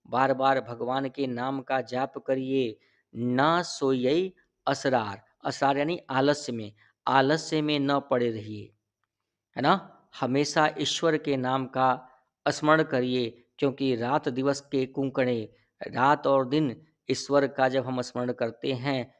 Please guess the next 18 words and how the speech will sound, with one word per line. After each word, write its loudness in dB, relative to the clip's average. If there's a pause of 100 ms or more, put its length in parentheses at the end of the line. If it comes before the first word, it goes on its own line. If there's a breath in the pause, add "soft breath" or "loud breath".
(140)
तो -2
कभी -2
न 2
कभी, 0
कबहू -2 (200 soft breath)
अर्थात -2
कभी 2
न 2
कभी -2 (280 soft breath)
लगे 2
पुकार, 0 (320 soft breath)
ईश्वर 2
तक -4 (100)
हमारी -4 (540 soft breath)
बात 2
पहुँचेगी -2
ही 0
पहुँचेगी, -4